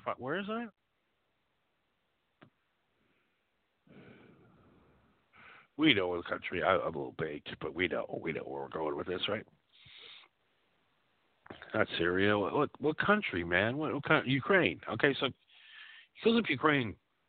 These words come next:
And the weird thing is, is w-, when we look at this Biden thing and we track it, it, it,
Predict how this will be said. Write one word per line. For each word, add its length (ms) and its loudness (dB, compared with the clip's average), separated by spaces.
And 80 0
the 40 4
weird 200 6
thing 220 2
is, 240 -2
is 120 -8
w-, 240 -10
when 200 -4
we 280 -4
look 200 -4
at 120 -10
this 100 -12
Biden 500 2
thing 180 -4
and 120 -12
we 80 -10
track 480 2
it, 180 0
it, 160 0
it, 540 -2